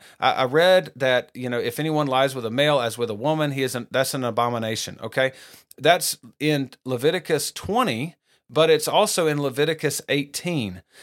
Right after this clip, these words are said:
And the reason I mention that is because Leviticus eighteen lists many sins, y-, you know, child sacrifice to Molech,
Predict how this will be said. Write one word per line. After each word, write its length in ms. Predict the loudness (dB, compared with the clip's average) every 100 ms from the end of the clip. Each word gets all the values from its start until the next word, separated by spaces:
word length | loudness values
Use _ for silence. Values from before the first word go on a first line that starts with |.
| -20 _
And 160 | 0 2
the 60 |
reason 380 | 2 0 0 0
I 100 | 0
mention 380 | 0 0 -2 -2
that 240 | 0 -2
is 120 | -4
because 480 | -6 -4 0 0 0
Leviticus 520 | -4 -4 -4 -4 -2
eighteen 540 | -2 -2 -4 -4 -4 -4
lists 400 | -2 -2 -4 -8
many 300 | -4 -2 -2
sins, 580 | -2 -4 -4 -8 -12 -12 -18 _
y-, 140 | -14 -10
you 120 | -8
know, 140 | -8 -8
child 440 | -2 2 4 4
sacrifice 720 | 2 0 0 -2 2 2 0
to 120 | -6
Molech, 720 | -2 0 2 2 4 2 0